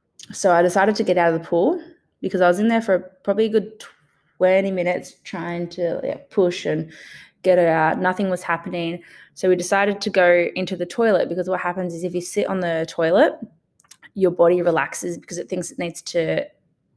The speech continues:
it's so conditioned to relax those muscles, because when you sit there and do a poo, it's,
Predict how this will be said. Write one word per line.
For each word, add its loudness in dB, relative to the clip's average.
it's -2
so 4
conditioned -2
to -6
relax -2
those 0
muscles, -2
because -4
when -2
you 0
sit -6
there 0
and -2
do 0
a 2
poo, 0
it's, -2